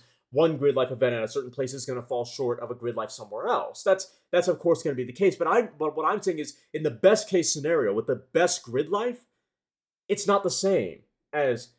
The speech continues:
the best example of, like, Forza Horizon two,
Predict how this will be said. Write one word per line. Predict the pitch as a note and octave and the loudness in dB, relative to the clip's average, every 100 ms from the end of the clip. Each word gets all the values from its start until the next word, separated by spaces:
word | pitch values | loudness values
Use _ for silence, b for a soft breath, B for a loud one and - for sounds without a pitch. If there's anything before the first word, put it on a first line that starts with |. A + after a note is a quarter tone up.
| _ _ A2+ | _ _ -4
the | C3+ A2+ _ | -4 -4 _
best | C#3 C3 B2+ | -2 0 -4
example | C#3 A2 B2 A#2+ A2+ | -10 -4 -2 -2 -2
of, | G#2 | -2
like, | G#2 - | -2 -4
Forza | - A#2+ A2 G#2+ | -4 -4 -2 -6
Horizon | A2+ G#2+ G#2 G2+ G#2 F#2+ F#2 _ _ _ _ | -4 -4 -4 -4 -8 -12 -18 _ _ _ _
two, | - D3 G2+ | -4 -2 -4